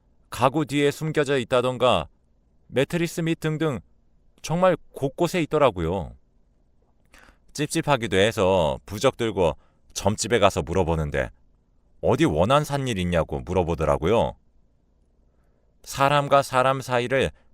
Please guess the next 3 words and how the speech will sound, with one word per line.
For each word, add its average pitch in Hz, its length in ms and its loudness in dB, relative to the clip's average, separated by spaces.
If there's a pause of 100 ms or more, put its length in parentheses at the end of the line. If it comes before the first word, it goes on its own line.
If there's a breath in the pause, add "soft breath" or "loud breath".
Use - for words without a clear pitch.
(200)
나쁘게 123 420 2
만드는 92 460 0
부적이라면서요. 76 1160 -2